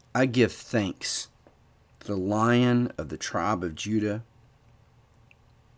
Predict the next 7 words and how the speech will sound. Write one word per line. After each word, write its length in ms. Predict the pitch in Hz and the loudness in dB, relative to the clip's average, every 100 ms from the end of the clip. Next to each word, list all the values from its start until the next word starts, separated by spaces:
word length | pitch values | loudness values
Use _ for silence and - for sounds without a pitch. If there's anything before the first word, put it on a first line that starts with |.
| - | -6
the 100 | 98 | -6
humble 460 | - 135 139 131 | 0 4 4 4
King 500 | 123 - 110 87 73 - - _ _ _ _ _ - | 0 0 0 0 -4 -10 -20 _ _ _ _ _ -12
who 100 | 92 | -10
came 520 | - 117 95 73 76 _ _ _ _ _ _ _ _ _ _ _ _ - | -4 -2 -2 -4 -12 _ _ _ _ _ _ _ _ _ _ _ _ -8
and 220 | 101 85 | -6 -4
died 520 | 107 107 107 110 110 | -2 0 0 0 -6